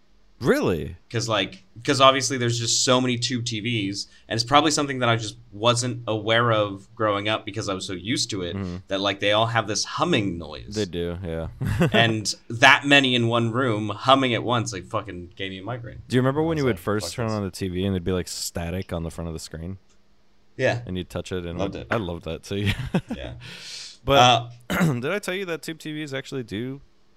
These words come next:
Speaker 1: give off a little bit of radiation? I-,
Speaker 2: Yeah.
Speaker 1: ionizing
Speaker 2: Yeah.
Speaker 1: radiation?
Speaker 2: Yeah.
Speaker 1: The shit that gives you
Speaker 2: Which
Speaker 1: cancer.
Speaker 2: is,
Speaker 1: <laughs>
Speaker 2: you know, not good.
Speaker 1: No, but it's like
Speaker 2: Maybe my parents were right when they were like, "Don't sit too close to the T V."
Speaker 1: Well, that's where the saying came from. It came from
Speaker 2: Really?
Speaker 1: that, yeah. Uh, same thing with microwaves. Microwaves give off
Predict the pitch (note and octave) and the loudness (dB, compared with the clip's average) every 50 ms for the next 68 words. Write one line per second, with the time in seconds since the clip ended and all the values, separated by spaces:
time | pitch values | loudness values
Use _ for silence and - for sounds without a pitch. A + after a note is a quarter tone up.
0 | - - A#2 A2+ A#2+ B2+ C3 - A#2+ A2+ A#2 A#2 A#2 A#2 A2+ G#2+ G#2+ A2 A#2 G#2 | -14 -10 -8 -4 -4 -4 -4 -4 -6 -6 -6 -6 -6 -4 -2 -2 -2 -2 -2 -4
1 | G#2+ A2 - C#3+ C#3+ - _ _ _ _ - - _ _ _ _ _ _ _ - | -6 -6 -8 -10 -14 -16 _ _ _ _ -20 -20 _ _ _ _ _ _ _ 0
2 | F#2 F#2+ - - - F2+ G2 G2+ A2 A2+ A#2 A#2 A#2 B2 B2+ B2 B2+ - - B2+ | 2 2 2 2 0 0 0 0 0 -2 -2 -4 -4 -4 -6 -8 -10 -12 -10 -10
3 | A#2+ B2+ B2+ C3 B2 - C#3+ D3 C#3 _ _ - - - - - - _ _ _ | -8 -8 -8 -10 -12 -12 -14 -16 -18 _ _ -20 -20 -20 -20 -20 -20 _ _ _
4 | - - - A2 A2 G#2+ G#2+ G#2+ G2 - G#2 - G2 F2+ G2+ F#2 F2+ - - G2+ | -20 -14 -10 -8 -8 -6 -4 -4 -4 -4 -4 -6 -6 -6 -6 -6 -6 -6 -4 -4
5 | G2+ - - D3+ - - - - - - - - - - - E4+ - _ - - | -2 -2 -2 0 0 0 -2 -2 -8 -10 -6 -6 -6 -6 -6 -12 -12 _ -12 -10
6 | A#2 G#2+ G#2 G#2 A2 A2 A2 A#2 A#2+ A#2+ A#2 - - - - - - - - - | -6 -6 -4 -2 -2 -4 -2 -2 -2 -2 -2 -2 -6 -12 -16 -20 -20 -20 -20 -20
7 | - - - - - - - E3 G3 F3+ D#3 C3 C3 B2 A#2 A#2 - - C#3 B2+ | -20 -20 -20 -20 -12 -6 -2 0 2 2 2 2 0 -2 -2 -4 -6 -4 -2 0
8 | A#2+ B2+ C#3+ D#3 D#3+ D#3+ D#3 C#3+ D3+ D#3+ D#3 D3+ D3 - D3+ C#3 C3+ C#3+ D3+ B2 | 2 6 6 8 8 8 8 8 10 8 8 8 8 6 6 8 10 10 8 8
9 | A#2+ A2+ A2 G#2+ G#2 G#2 G2+ G2 G2 - G#2+ A2 A2 - - A#2 A#2 A#2 A#2+ A#2 | 6 6 6 6 6 4 2 0 0 0 0 0 0 0 -2 -2 -2 -4 -6 -4
10 | A#2+ A#2 A2+ A2 A2+ A#2 A2 A2 A#2+ A#2 A#2 B2+ D3+ D#3 F3 E3+ - F#3 D#3 C#3+ | -2 0 -2 -2 -2 -4 -8 -4 -4 -2 0 0 0 0 0 0 -2 -2 -2 -2
11 | A#2+ - E3+ D#3+ D3+ C#3 A#2 - D3 D#3+ D#3+ D#3+ - - F#2+ D#2+ D2 D#2+ F2 F#2+ | -2 -2 0 0 -2 -2 -2 -4 -4 -4 -6 -8 -6 -4 -4 -4 -4 -6 -8 -8
12 | - F#2+ G2+ - - B2 B2 B2+ B2+ A2+ - G#2 F#2+ F#2 D3 E3+ D3+ A2 F#2+ G2+ | -6 -6 -6 -4 -4 -4 -4 -4 -6 -6 -8 -6 -4 0 0 2 2 2 2 2
13 | G#2 G2+ F2 D#2 C#2+ - - G#2 G#2 G#2 F#2+ F2+ F#2 F2+ F#2 A#2 - - G2+ G2 | 2 2 2 0 -4 -6 -6 -2 -2 0 0 0 -2 -4 -6 -8 -6 -2 -2 0
14 | G2 - C#3 C3+ C3 - C#3 B2+ A#2 G2+ G#2 G#2+ G#2+ - A2 F2+ D#2+ D2 D2 - | 0 0 -2 -2 -2 -2 -2 -2 -2 0 0 -2 -2 0 -2 -2 -2 -4 -4 -4
15 | F#2 F2+ F2 - F#2+ F#2 F#2 F2+ F2 - - F2 F2 F2 E2 | -6 -6 -6 -4 -4 -4 -4 -4 -6 -8 -8 -6 -6 -6 -6